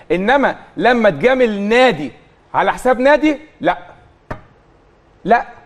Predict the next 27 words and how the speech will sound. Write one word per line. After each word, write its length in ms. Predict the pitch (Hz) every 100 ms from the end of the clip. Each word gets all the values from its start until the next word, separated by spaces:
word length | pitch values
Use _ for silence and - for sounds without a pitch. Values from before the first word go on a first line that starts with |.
| _ _ _
مرفوض 360 | 196 214 262 294
طبعًا. 340 | 269 262 127 - _ -
وزي 260 | 156 233 262
ما 80 | 262
قال 100 | 262
الكابتن 320 | 269 254 233
سيد، 360 | 247 240 180 - - -
يعني 280 | 170 196
جونة 420 | 151 220 302 254 185 - _
لو 260 | 156 208 202
طلب 320 | 226 285 262
في 160 | - 226
نهاية 220 | 226 269
الدوري 500 | 226 156 240 208 151 - - _
إنه 160 | 180 208
يلعب 260 | 285 269 247
الماتشين 440 | 233 214 262 277
في 100 | 233
الحتة 280 | 208 247 247
الفلانية، 600 | 185 226 214 214 170 - - -
هتوافق 380 | 160 185 233 262
له؟ 180 | 311 - _ _ _ _ _ _ -
طب 80 | 151
ما 80 |
أنت 120 | 165 185
وافقت 240 | 180 208
للزمالك، 500 | 185 156 202 254